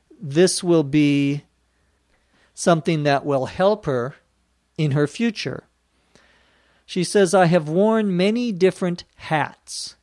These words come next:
in the company I'm working for now." Hats, H A T S, is what you put on your head,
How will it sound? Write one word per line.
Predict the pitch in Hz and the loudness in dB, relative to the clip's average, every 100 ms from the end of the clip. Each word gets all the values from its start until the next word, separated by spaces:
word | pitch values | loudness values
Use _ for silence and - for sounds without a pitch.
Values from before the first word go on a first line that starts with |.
| - | -6
in | 143 139 | -4 -2
the | 131 | -4
company | - 147 123 117 - - _ - | -4 -4 -6 -10 -14 -18 _ -6
I'm | 135 | -4
working | 139 139 135 139 | 0 0 0 -6
for | 123 - 123 | -6 -4 -2
now." | 123 151 120 - _ _ _ _ _ _ _ _ _ _ _ _ _ _ _ _ _ | 0 -2 -2 -8 _ _ _ _ _ _ _ _ _ _ _ _ _ _ _ _ _
Hats, | - - 170 143 - - - - | -12 -2 2 2 -2 -10 -8 -4
H | 147 - | -4 -2
A | 160 147 | 0 0
T | 135 - 175 139 | -2 -6 -2 0
S, | 127 139 - - _ _ _ _ _ _ _ _ - | 0 -2 -8 -16 _ _ _ _ _ _ _ _ -2
is | 160 135 - - | 0 -2 -8 -4
what | 156 160 | 0 2
you | 156 | 0
put | 135 190 160 | -2 2 2
on | 135 | 2
your | 127 117 | -4 -6
head, | 120 175 131 110 135 | 0 2 2 -2 -12